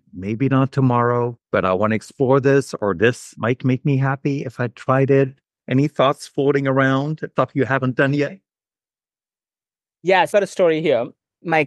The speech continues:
Speaker 2: closest friend in Costa Rica introduced me to a very good friend of his, Dave Evans, who's in California. And this happened about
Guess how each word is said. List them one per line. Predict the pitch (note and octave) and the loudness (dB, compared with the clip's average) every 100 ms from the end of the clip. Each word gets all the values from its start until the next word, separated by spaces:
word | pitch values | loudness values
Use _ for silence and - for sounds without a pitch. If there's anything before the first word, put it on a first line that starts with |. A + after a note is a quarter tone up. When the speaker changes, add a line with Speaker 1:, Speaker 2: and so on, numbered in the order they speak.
| - | -4
Speaker 2:
closest | - G#3 G#3+ A3+ - - | 0 2 2 -6 -12 -16
friend | - E3+ E3 E3 | -2 0 0 -2
in | D#3 | -4
Costa | - D3 - D3 | -2 -4 -4 -4
Rica | C#3+ C3+ B2+ A2+ B2 - _ _ _ - | -2 -2 0 0 -2 -8 _ _ _ -4
introduced | E3+ E3+ F#3+ D#3+ D#3+ D#3+ - | -2 -2 -4 -2 0 -2 -4
me | D#3 D3+ D3+ D3+ D3+ - _ | -6 -4 -2 -2 -4 -8 _
to | D#3+ | 0
a | C#3 | 0
very | B2+ G3+ F3+ D#3+ | 2 2 2 2
good | D#3+ D3 | 0 0
friend | - D3 D3 C#3 - | 0 0 0 -4 -2
of | C#3+ B2+ | -2 -2
his, | B2+ E3+ B2+ C3 F#3+ - _ - C3 | 2 4 4 0 -6 -16 _ -16 0
Dave | D#3+ D#3 D3 - | 2 2 0 0
Evans, | D3 C#3 B2 C3+ A3 - | 2 2 0 0 -4 -4
who's | C#3 | -4
in | C#3 | -2
California. | C3 B2+ B2 C#3+ C3 B2 A#2+ B2 _ | 0 0 0 -2 -2 -2 -4 -6 _
And | D3 C#3 C3 C3 C3 B2+ | -4 -2 -2 -2 -4 -2
this | F3 | -2
happened | F3+ D#3+ E3 D3+ | -2 -2 -2 -2
about | C#3+ C3+ C3 | 2 2 0